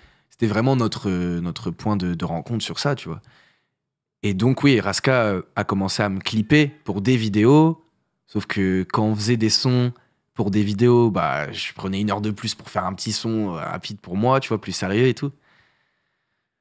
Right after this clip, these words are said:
Donc ouais, période, euh, vaste en développement, tu vois. Et puis, je, je,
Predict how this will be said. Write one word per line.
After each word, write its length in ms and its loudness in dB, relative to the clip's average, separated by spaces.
Donc 160 4
ouais, 240 6
période, 420 2
euh, 500 2
vaste 320 0
en 120 0
développement, 540 0
tu 100 -10
vois. 200 -4
Et 80 0
puis, 180 2
je, 300 4
je, 140 -2